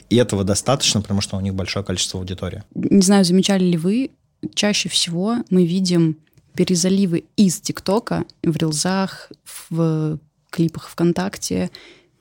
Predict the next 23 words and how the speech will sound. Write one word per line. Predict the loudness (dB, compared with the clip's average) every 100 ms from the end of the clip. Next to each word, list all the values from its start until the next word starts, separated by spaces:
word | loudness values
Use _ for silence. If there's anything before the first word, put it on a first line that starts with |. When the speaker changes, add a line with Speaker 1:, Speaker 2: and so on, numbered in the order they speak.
| _ _
Speaker 2:
в | -2
YouTube | -2 -2 -4 -4 -4
Shorts. | -4 0 2 2 0 0
И | 4 6
на | 8
Ютубе | 6 2 2
даже | 2 2
есть | 0 -2 -2
видео, | 0 2 4 4 0 _ _ _ _ _ -18 -6 -2
такие | 2 4 4
достаточно | 4 0 0 -2 -4 -8 _ -8 -8 -12 -8 -6 -6 -6 0
долгие | 4 4 2 0 -4 -8
видео, | -4 0 0 0 -2 _ _
важна | 0 2 4 2
досматриваемость, | 0 0 0 0 0 2 0 0
поэтому | -2 0 2
они | 2
долгие. | 2 -2 -2 -4 -6 -20 -20 -20 -20 _
И, | 2 6 6 6 2 _ _ -20 _ 0
в | 2
общем, | 4 4 2 _ -4
такие | -4 0 4
видео-подборки | 6 6 4 2 4 2 2 0 -2